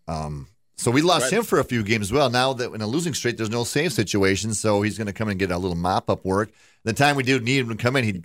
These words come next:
Speaker 1: finally
Speaker 2: Gave
Speaker 1: blows
Speaker 2: up
Speaker 1: his
Speaker 2: two
Speaker 1: fir-,
Speaker 2: homers.
Speaker 1: he blows his first save,
Speaker 2: That's what
Speaker 1: which
Speaker 2: happens on a losing streak.
Speaker 1: It does.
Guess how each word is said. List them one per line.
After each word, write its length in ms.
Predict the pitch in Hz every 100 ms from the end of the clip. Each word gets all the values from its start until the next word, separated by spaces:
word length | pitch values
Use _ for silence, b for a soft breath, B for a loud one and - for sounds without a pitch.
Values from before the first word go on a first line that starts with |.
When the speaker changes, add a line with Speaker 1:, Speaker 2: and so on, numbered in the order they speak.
| -
Speaker 1:
finally 260 | 113 110
Speaker 2:
Gave 100 | 107
Speaker 1:
blows 200 | 120 113 101
Speaker 2:
up 20 |
Speaker 1:
his 100 | 98
Speaker 2:
two 120 | -
Speaker 1:
fir-, 80 | 170
Speaker 2:
homers. 420 | 151 160 143 80
Speaker 1:
he 60 | 107
blows 340 | 95 123 127
his 140 | 117 -
first 260 | 120 110
save, 240 | - 113 120
Speaker 2:
That's 120 | 113
what 80 | 110
Speaker 1:
which 80 | 185
Speaker 2:
happens 320 | 214 190 131
on 120 | 110
a 60 | 98
losing 340 | 101 92 90
streak. 260 | - - 107
Speaker 1:
It 40 |
does. 360 | 143 202 107